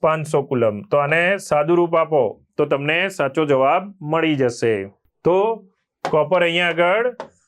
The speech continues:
પોઇન્ટ ટુ નાઇન થ્રી એટ ગ્રામ છૂટું પડશે. નેક્સ્ટ જોઈએ, નીચેનામાંથી સંદર્ભ વિદ્યુત ધ્રુવ તરીકે કયું વપરાય છે? તો સ્ટાન્ડર્ડ હાઇડ્રોજન ઇલેક્ટ્રોડ, એટલે કે ઓપ્શન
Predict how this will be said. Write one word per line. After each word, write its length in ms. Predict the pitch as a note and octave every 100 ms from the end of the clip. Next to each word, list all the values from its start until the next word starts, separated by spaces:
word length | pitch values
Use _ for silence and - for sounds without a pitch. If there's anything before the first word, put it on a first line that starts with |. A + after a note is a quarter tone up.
| _ _ _ _ _ _ _ _ _ - - -
પોઇન્ટ 460 | D3 E3+ G3 A3 G3
ટુ 160 | F3 F#3+ G#3
નાઇન 480 | F#3+ D#3+ E3 F3+ F#3+ F#3+
થ્રી 300 | D3+ F3+ F#3+ F3+ D#3+
એટ 180 | F3 E3+
ગ્રામ 440 | D3 D3 D#3 G3+
છૂટું 340 | G3 F3+ D#3+ C#3+
પડશે. 380 | B2 A2+ A2+ G2 G2+ _ _ _ _ -
નેક્સ્ટ 300 | D#3 E3+ E3
જોઈએ, 320 | F3+ F#3 F#3 F#3+ G3 _ _ -
નીચેનામાંથી 640 | D3 D#3 F#3+ F#3+ F#3+ F#3+
સંદર્ભ 480 | F#3+ F3 E3 F#3 F#3
વિદ્યુત 380 | F#3+ F3+ D#3+ F#3
ધ્રુવ 240 | E3+ F#3+ F#3+
તરીકે 340 | F3 F3+ F#3
કયું 260 | F#3 F3 F#3+
વપરાય 380 | F3+ F#3 F3 F3
છે? 240 | F3 E3+ E3+ E3+ E3+ F3+ _ _ _
તો 120 | C#3+ D3+ D#3 D#3 D#3 D#3 D3+
સ્ટાન્ડર્ડ 540 | - - D3+ D#3+ F3+
હાઇડ્રોજન 480 | E3+ D#3+ E3+ D#3+ E3+
ઇલેક્ટ્રોડ, 640 | D#3+ E3 D#3+ E3 E3 E3 F3
એટલે 240 | C3+ C3+
કે 120 | C3+ D3
ઓપ્શન 560 | C3+ B2+ - D3 F3+